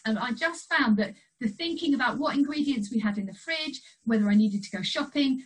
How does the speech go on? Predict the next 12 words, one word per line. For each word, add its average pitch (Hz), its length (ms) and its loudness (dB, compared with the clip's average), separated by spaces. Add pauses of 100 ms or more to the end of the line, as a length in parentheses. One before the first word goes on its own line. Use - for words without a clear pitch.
how 226 200 0
I 208 60 4
could 202 140 -2
make 202 180 2
a 202 40 2
meal 285 300 4
out 269 160 2
of 226 80 -6
that, 262 260 0 (180)
who 233 160 4
liked 202 320 -2
what, 254 280 -4